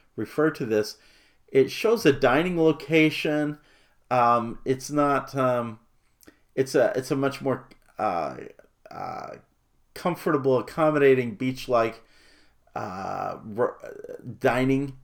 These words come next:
experience with umbrellas and so forth. There's a big show stage, uh, in the center of it.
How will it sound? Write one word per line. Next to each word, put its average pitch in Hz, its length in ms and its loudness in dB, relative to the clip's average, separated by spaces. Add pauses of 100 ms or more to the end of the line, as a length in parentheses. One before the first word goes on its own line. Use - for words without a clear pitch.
(100)
experience 123 840 -2
with 98 240 -4
umbrellas 123 640 4
and 113 120 -6
so 117 220 -2
forth. 117 400 -2
There's 98 300 0
a 98 40 -4
big 131 500 2 (420)
show 139 580 4
stage, 135 840 0 (560)
uh, 113 320 0
in 120 140 -2
the 113 100 -2
center 135 380 0
of 131 120 -2
it. 135 240 2